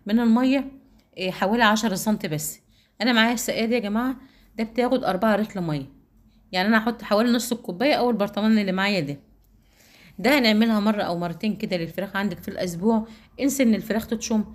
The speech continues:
الفراخ تشحور بصدرها، الف-، إيه، انا عندي الفرخه عندها خرفشه، كل المشاكل ديت هتنتهي معاكي بمجرد ان انت هتعملي ال-، الوصفه دي مره او مرتين في الاسبوع. تمام،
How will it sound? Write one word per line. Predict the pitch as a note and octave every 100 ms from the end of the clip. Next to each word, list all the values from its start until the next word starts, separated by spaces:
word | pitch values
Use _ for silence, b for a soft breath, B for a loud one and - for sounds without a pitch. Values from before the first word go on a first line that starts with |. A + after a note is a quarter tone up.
| B B B -
الفراخ | - A#3
تشحور | A#3 A#3 A3 G#3
بصدرها، | F3+ - E3+ G#3+ A3 A3 B B _ F3
الف-، | E3+
إيه، | E3+ F#3 F#3+
انا | G3
عندي | G#3+ G#3
الفرخه | - A3 A3
عندها | G3+ G#3+
خرفشه، | G#3+ - A#3 G#3+
كل | - D4 C4 G#3+
المشاكل | F#3+ F3+ A#3 A3
ديت | G3 B3 G#3+
هتنتهي | F3+ F3+ F3+ A3+
معاكي | G#3+ G#3+ A#3 B3+ A#3 B B B _
بمجرد | G3 G#3 G#3 A#3+ G#3+ F#3+
ان |
انت | A3 G#3+
هتعملي | F#3 F#3+ F3+ G3 F3 F3
ال-، | F3 F3 E3+ E3 E3 D#3+ B B
الوصفه | F3+ G#3 A#3+ -
دي | G3 B3+
مره | A3 A3+ A3
او | -
مرتين | F3 F3 E3+ G#3+
في | G#3
الاسبوع. | E3+ E3 D3+ - - - _ _ _ -
تمام، | E3+ A3